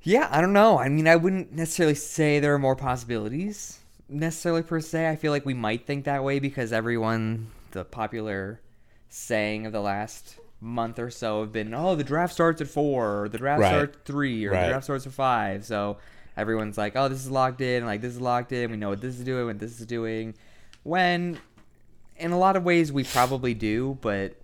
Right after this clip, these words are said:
Speaker 1: in a lot of ways we don't. And
Speaker 2: Yeah, that's true.
Speaker 1: so, I mean, there, it just, it's the time of year where everyone feels like they know, they know what Atlanta's gonna do. There's no way they can pass up on a Kyle Pitts. And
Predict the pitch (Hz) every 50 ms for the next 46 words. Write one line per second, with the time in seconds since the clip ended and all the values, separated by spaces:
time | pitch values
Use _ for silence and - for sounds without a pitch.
0 | - - - - 113 117 117 117 - - - - 95 113 120 131 131 131 135 139
1 | 135 139 139 135 135 160 165 - - - - - - 98 104 104 98 101 104 101
2 | 127 127 123 120 117 - - - 110 101 101 104 - - - - 113 110 110 107
3 | 107 110 107 107 110 113 113 113 113 113 113 107 113 117 120 117 117 117 117 -
4 | - 104 123 117 113 127 127 127 - - - 110 104 - - 117 110 - 113 110
5 | 113 117 113 110 104 104 107 110 113 113 107 107 101 98 95 95 98 110 107 101
6 | 104 104 104 101 - 104 101 98 101 107 101 101 101 - 101 101 101 101 95 98
7 | 98 98 98 98 95 - - - - - - 110 110 110 113 117 120 120 113 110
8 | 107 104 104 101 95 - 104 98 95 - 95 101 95 95 98 95 98 104 104 104
9 | 104 104 104 104 101 101 - 107 101 117 107 92 92 - - 101 - 92 92 95
10 | 98 92 95 95 - 104 95 90 92 - - - 87 85 - - - - 92 95